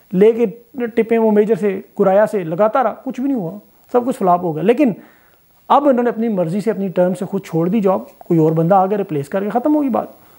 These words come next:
इसमें मूव ऑन करना चाहिए, आगे बढ़ना चाहिए। और आने वाले दिनों में अब कुछ और मामलात भी मिडल ईस्ट के हवाले से आने वाले जो नज़र आ रहे हैं, जिन पर मेरे पास मुख्तलिफ तरह की खबरें,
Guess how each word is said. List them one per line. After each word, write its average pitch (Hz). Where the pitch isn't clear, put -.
इसमें 196
मूव 190
ऑन 202
करना 202
चाहिए, 208
आगे 170
बढ़ना 233
चाहिए। 190
और 175
आने 202
वाले 226
दिनों 202
में 208
अब 196
कुछ -
और 233
मामलात 185
भी 175
मिडल 175
ईस्ट 180
के 180
हवाले 151
से 165
आने 170
वाले 170
जो 156
नज़र 165
आ 160
रहे 170
हैं, 160
जिन 156
पर 160
मेरे 170
पास 165
मुख्तलिफ 220
तरह 226
की 208
खबरें, 226